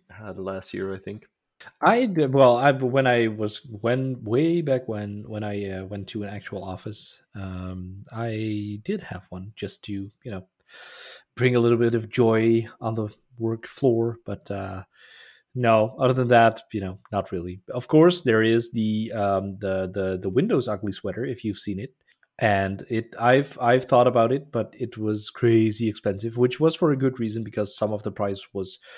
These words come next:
Speaker 2: going to a good cause. So, uh, very nice, very good. Uh, but I think it was seventy dollars, and then, you know, you still have to account for the shipping, which is, uh, uh, depending on how they ship it, it could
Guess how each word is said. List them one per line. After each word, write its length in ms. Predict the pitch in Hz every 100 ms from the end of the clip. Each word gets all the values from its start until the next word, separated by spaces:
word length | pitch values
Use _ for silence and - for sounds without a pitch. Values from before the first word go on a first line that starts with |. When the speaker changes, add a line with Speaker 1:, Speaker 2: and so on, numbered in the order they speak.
| - -
Speaker 2:
going 240 | 113 110 104
to 360 | - 110 107 104
a 300 | 98 98 92 - _ -
good 180 | 127 -
cause. 400 | 107 104 113 -
So, 400 | 101 92 95 -
uh, 260 | 98 95 92 98
very 300 | 101 104 98
nice, 300 | 92 98 -
very 240 | 98 95
good. 220 | 92 107 - _ _ _ -
Uh, 300 | 101 101 98
but 240 | 101 110
I 100 | 117
think 220 | 110 135 170
it 100 | 131
was 200 | 110 -
seventy 380 | 113 113 110
dollars, 480 | 107 107 107 110 113
and 100 | 104
then, 220 | 101 101
you 100 | 98
know, 220 | 107 95 - -
you 60 |
still 220 | 98 110 101
have 160 | 101
to 140 | - 104
account 280 | 98 101 -
for 120 | 104
the 80 | 98
shipping, 540 | 123 120 117 117 107
which 220 | 101 92 101
is, 320 | 95 - 95
uh, 240 | 92 90 - - _ _ _ -
uh, 140 | 92
depending 600 | 92 - 117 107 107 107
on 400 | 98 98 98 101
how 240 | 98 107 107
they 120 | 104
ship 240 | 104 120 151
it, 180 | 151
it 180 | 110 -
could 160 | 110